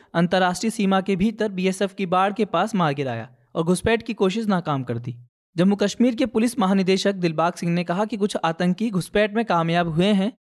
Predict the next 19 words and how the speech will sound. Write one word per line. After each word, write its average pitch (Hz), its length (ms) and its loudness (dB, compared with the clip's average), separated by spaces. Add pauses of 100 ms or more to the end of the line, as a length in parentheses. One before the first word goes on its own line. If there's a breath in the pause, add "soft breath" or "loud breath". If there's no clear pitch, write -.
(140)
इससे 226 200 -2
पहले 226 280 2
उत्तरी 247 320 2
कश्मीर 214 420 2
के 254 120 0
बांडीपुरा 208 600 2
जिले 185 280 2
में 175 180 -2
शुक्रवार 180 520 0
को 233 100 -2
आतंकी 180 440 2
हमले 185 280 4
में 208 200 2
दो 202 140 4
जवान 190 300 2
शहीद 175 300 2
हो 135 100 2
गए 120 160 -2
थे। - 160 -14